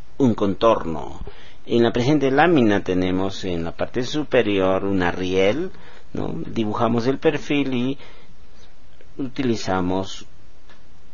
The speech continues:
el comando loft para poder alargar, o caso contrario podemos utilizar extrude. En la parte inferior tenemos el mismo perfil,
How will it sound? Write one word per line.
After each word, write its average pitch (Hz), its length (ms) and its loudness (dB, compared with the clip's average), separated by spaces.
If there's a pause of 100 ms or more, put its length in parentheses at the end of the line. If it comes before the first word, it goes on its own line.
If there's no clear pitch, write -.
(680)
el 107 140 -4
comando 92 440 0
loft 139 480 4 (240)
para 107 300 0
poder 87 440 0 (140)
alargar, 147 680 -4 (280)
o 165 280 0
caso 147 340 0
contrario 110 540 2
podemos 90 420 0
utilizar 117 600 -2
extrude. - 880 -4 (580)
En 131 160 4
la 156 120 6
parte 254 220 2
inferior 151 480 4
tenemos 135 640 2
el 120 140 0
mismo 214 400 2
perfil, 226 500 0